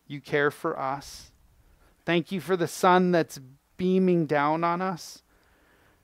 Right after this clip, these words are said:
Thanks for the different relationships that are represented here.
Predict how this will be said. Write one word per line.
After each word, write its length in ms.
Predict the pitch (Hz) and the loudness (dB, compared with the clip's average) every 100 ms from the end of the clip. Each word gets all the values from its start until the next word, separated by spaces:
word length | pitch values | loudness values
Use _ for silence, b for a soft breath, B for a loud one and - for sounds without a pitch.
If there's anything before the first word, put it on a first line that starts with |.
| b - | b -2
Thanks 280 | 180 175 - | 0 0 0
for 180 | 185 | 0
the 100 | 160 | 0
different 420 | 147 165 - 170 151 | 0 -2 -2 -6 -4
relationships 840 | 147 156 160 185 160 170 - - | -2 -2 -2 -4 -4 -6 -8 -8
that 140 | 151 | -4
are 100 | 139 | -2
represented 720 | 139 147 - 139 143 143 147 | 0 -2 -4 -6 -4 -4 -8
here. 340 | 135 156 160 | -10 -10 -10